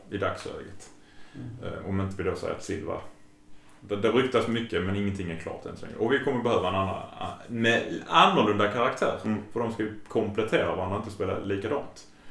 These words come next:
Speaker 3: Vi kan ta ett rykte sen, för vi har en annan anfallare på gång in, men
Speaker 1: Precis.
Speaker 3: det kan vi ta sen.
Speaker 1: Och som vi har pratat redan om, trequartista-rollen.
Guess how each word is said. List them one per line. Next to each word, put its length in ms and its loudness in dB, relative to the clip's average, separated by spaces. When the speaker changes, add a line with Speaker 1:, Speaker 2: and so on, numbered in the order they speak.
Speaker 3:
Vi 140 4
kan 120 8
ta 180 10
ett 60 8
rykte 240 6
sen, 220 6
för 80 0
vi 60 4
har 100 8
en 80 6
annan 280 4
anfallare 320 6
på 80 0
gång 280 6
in, 180 2
men 80 2
Speaker 1:
Precis. 140 4
Speaker 3:
det 60 0
kan 80 2
vi 60 4
ta 200 2
sen. 180 -2
Speaker 1:
Och 120 4
som 120 2
vi 80 6
har 100 8
pratat 300 8
redan 200 8
om, 120 2
trequartista-rollen. 1800 0